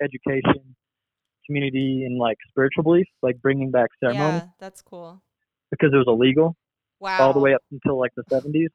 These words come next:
Speaker 2: Oh my God.
Speaker 1: Like, y-, if you
Speaker 2: No, I
Speaker 1: had, like, a
Speaker 2: can't. Oh.
Speaker 1: ceremony, you
Speaker 2: Oh
Speaker 1: would
Speaker 2: my
Speaker 1: get
Speaker 2: God.
Speaker 1: arrested.
Speaker 2: Are you,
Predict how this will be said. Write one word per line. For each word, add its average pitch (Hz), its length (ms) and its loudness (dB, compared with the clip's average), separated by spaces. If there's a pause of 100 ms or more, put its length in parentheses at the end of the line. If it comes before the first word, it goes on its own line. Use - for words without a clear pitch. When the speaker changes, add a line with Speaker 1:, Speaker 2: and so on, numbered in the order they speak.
(120)
Speaker 2:
Oh 190 80 -20
my 175 180 -20
God. 151 220 -20
Speaker 1:
Like, 143 160 0
y-, 170 120 -4
if 151 220 2
you 190 180 4
Speaker 2:
No, 175 140 0
I 165 100 -6
Speaker 1:
had, 156 140 4
like, 147 160 2
a 135 60 -4
Speaker 2:
can't. - 120 -10
Oh. - 40 4
Speaker 1:
ceremony, 170 440 0 (180)
you 143 100 0
Speaker 2:
Oh - 40 2
Speaker 1:
would 147 60 2
Speaker 2:
my 139 40 -8
Speaker 1:
get 135 100 4
Speaker 2:
God. 123 60 4
Speaker 1:
arrested. 117 260 2
Speaker 2:
Are 196 80 -8
you, 214 180 -12